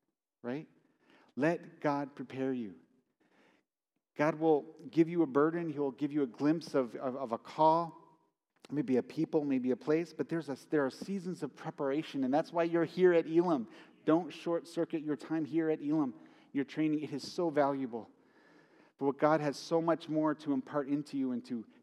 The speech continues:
develop you and to train you. And so don't short-circuit your preparation. I think of Moses, right? It, it says that when he was forty years old, it came into his heart to visit his brothers, the children of Israel. It says in Acts chapter seven, "And seeing one of them being wronged,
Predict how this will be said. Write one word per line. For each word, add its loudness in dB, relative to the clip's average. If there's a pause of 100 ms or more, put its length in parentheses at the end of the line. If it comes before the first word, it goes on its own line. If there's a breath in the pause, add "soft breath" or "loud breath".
develop 2
you 0
and -10
to -10
train -4
you. -2 (1300 soft breath)
And 0
so -4
don't 0
short-circuit -4
your -4
preparation. -4
I -4
think 0
of 8
Moses, 4
right? 4
It, -4 (360 loud breath)
it -6
says -2
that -2
when 2
he 0
was 2
forty 6
years 4
old, 4
it 0
came 0
into -4
his 0
heart 4
to -2
visit 0
his -6
brothers, 2
the -6
children 0
of -2
Israel. 0
It -6
says -2
in -2 (460 loud breath)
Acts 2
chapter 0
seven, 2 (340 loud breath)
"And 0
seeing 2
one 2
of 0
them 0
being 0
wronged, 2